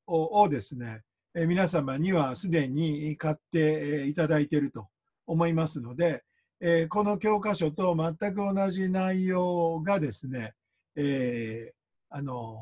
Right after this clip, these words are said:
ー、えー、ここにアップしてあります。えー、もちろん著作権の、お、関係で、えー、この、お、ビデオ番組を見ていらっしゃる方には、えー、閲覧することが、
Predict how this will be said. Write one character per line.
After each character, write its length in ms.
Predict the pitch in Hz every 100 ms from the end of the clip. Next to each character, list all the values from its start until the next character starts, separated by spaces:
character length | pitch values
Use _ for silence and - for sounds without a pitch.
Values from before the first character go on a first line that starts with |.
| 107 107 107 107 - _ _ _ -
ー、 60 |
え 40 | 139
ー、 20 |
こ 140 | 175
こ 120 | 160 165
に 640 | 175 165 139 147 135 151
ア 120 | 170
ッ 40 | 160
プ 80 | 139
し 80 | 110
て 100 | 123
あ 60 | 104
り 60 |
ま 120 | 101
す。 200 | 95 - _ _ _ -
え 100 | 175
ー、 20 |
も 100 | 190
ち 100 | 196
ろ 120 | 226
ん 40 | 156
著 160 | 185
作 220 | 180 202 202
権 300 | 190 143 135 151
の、 200 | 147 151 135 - 135 127
お、 80 | 120
関 320 | 151 151 151
係 240 | 156 151
で、 400 | 135 170 139 107 _ _ _ -
え 1200 | 156 151 143 135 123 120 127 - - - - -
ー、 20 | -
こ 160 | 160 175
の、 720 | 190 185 175 170 175 160 156
お、 60 | 143
ビ 140 | 165
デ 100 | 165
オ 180 | 143 151
番 300 | 151 151 147
組 240 | 120 131
を 80 | 139
見 160 | 151 156
て 80 |
い 60 | 151
ら 100 | 127
っ 20 |
し 140 | - 135
ゃ 20 |
る 80 | 139
方 320 | 135 - 113
に 180 | 113 120
は、 280 | 165 131 _ _ _ _
え 640 | 139 131 120 113 113 110 110 110 - -
ー、 40 |
閲 140 | - 202
覧 160 | 202
す 100 | 196
る 80 | 170
こ 100 | 170
と 120 | 143
が、 180 | 127